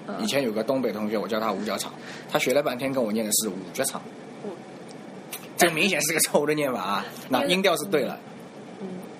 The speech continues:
Speaker 2: 一二三四五，我，我以前，
Speaker 1: 嗯。
Speaker 2: 以前教过。
Speaker 1: 对，有教过。
Speaker 2: 五是怎么念？
Speaker 1: 五。五，嗯。
Speaker 2: 嗯。
Speaker 1: 嗯，
Speaker 2: 嘴巴不用闭起来，
Speaker 1: 嗯，对，
Speaker 2: 嘴巴，
Speaker 1: 嗯，对，
Speaker 2: 嘴巴，
Speaker 1: 嗯。
Speaker 2: 嘴巴不闭起来。
Speaker 1: 跟粤语很像那个。
Speaker 2: 嘴，
Speaker 1: 嗯。
Speaker 2: 嘴，嘴唇不要闭起来。
Speaker 1: 啊。
Speaker 2: 嗯。
Speaker 1: 嗯。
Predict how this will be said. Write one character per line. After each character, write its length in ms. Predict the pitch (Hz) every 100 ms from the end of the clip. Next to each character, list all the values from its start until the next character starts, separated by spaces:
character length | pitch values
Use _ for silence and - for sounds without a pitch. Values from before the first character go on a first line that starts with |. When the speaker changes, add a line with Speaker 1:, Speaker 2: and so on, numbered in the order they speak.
| -
Speaker 2:
一 100 | 156
二 60 |
三 120 | 151 160
四 120 | 143
五， 180 | 101 98
我， 100 | 95
我 140 | 110
以 40 |
前， 200 | 104 110
Speaker 1:
嗯。 60 | 104
Speaker 2:
以 20 |
前 120 | 101
教 120 | - 110
过。 80 |
Speaker 1:
对， 60 | 214
有 80 | 202
教 200 | 202 202
过。 120 | 196
Speaker 2:
五 20 |
是 100 | -
怎 140 | 120 107
么 60 |
念？ 160 | 98 95 - - - -
Speaker 1:
五。 120 | 196 202 - - - - - - - - - 202
五， 80 | 214 - -
嗯。 180 | 196 196 254 - -
Speaker 2:
嗯。 320 | 107 110 151 - -
Speaker 1:
嗯， 280 | 190 214 220 - 175
Speaker 2:
嘴 160 | 214
巴 140 | 254 240
不 60 |
用 140 | 240 240
闭 120 | 175
起 80 | 208
来， 100 | 220
Speaker 1:
嗯， 80 | 285
对， 100 | 220
Speaker 2:
嘴 80 | 214
巴， 140 | 135
Speaker 1:
嗯， 100 | 139
对， 80 | 226
Speaker 2:
嘴 100 | -
巴， 140 | 139 170
Speaker 1:
嗯。 100 | 220
Speaker 2:
嘴 100 | 120
巴 120 | 143
不 100 | 139
闭 120 | 147
起 80 | 320
来。 60 |
Speaker 1:
跟 80 | 359
粤 100 | 302
语 40 | 262
很 160 | 247
像 220 | 208 226
那 80 | 208
个。 100 | 190 - -
Speaker 2:
嘴， 200 | - 117
Speaker 1:
嗯。 120 | 101 110 -
Speaker 2:
嘴， 180 | 117 101
嘴 200 | 101 101
唇 220 | 113 127
不 80 | 120
要 60 |
闭 140 | 113 110
起 120 | 92
来。 80 | 85
Speaker 1:
啊。 120 | 170
Speaker 2:
嗯。 260 | 107 110 247 - - - -
Speaker 1:
嗯。 240 | 220 226